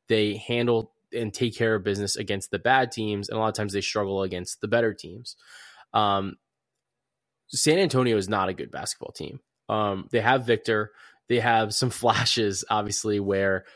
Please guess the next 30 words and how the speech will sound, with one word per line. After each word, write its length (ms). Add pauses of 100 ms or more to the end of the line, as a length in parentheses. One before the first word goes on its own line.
(180)
you 60
know, 100
when 320
they 120
actually 260
play 240
Trey 260
Jones 480
at 180
the 300
point 180
guard 160
position, 460
that 140
they're 160
much 280
better. 420 (260)
But 160
overall, 720 (300)
you're 180
not 260
seeing, 580 (140)
you're 120
not 180
seeing 380
a 40
ton 220
of 120
that. 240 (500)
Um, 400